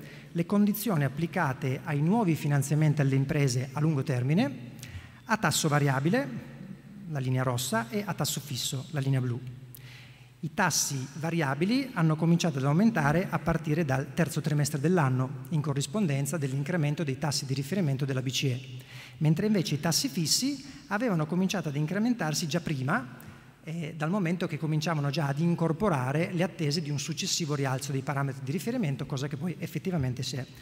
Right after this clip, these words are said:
puntualmente verificata. Secondo le indicazioni che derivano dalla indagine bancaria, no, scusate, dall'indagine regionale sul credito bancario, la domanda di, di finanziamenti delle imprese si è indebolita soprattutto nella seconda parte dell'anno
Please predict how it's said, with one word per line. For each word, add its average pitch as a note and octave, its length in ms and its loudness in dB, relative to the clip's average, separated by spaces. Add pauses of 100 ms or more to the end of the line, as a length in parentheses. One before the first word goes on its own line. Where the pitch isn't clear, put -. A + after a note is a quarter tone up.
(160)
puntualmente C3 580 0
verificata. B2+ 840 -6 (960)
Secondo A3+ 320 2
le F3+ 80 6
indicazioni E3 480 2
che D#3 120 2
derivano D#3+ 400 6
dalla C3+ 640 2
indagine D3+ 480 0
bancaria, C#3+ 680 4
no, D3 160 0
scusate, C#3+ 320 -2
dall'indagine D3 540 4
regionale C#3+ 560 4
sul B2+ 180 0
credito C#3 320 0
bancario, E3+ 640 4 (400)
la D#3+ 100 -2
domanda F3 360 6
di, C#3 360 2
di C3+ 80 -2
finanziamenti D#3 600 2
delle D#3 160 0
imprese F#3+ 320 2
si B2 120 -2
è D3+ 40 2
indebolita D3+ 480 0
soprattutto E3+ 500 -4
nella C#3 160 0
seconda C#3+ 380 -2
parte C3+ 260 -4
dell'anno E3+ 640 4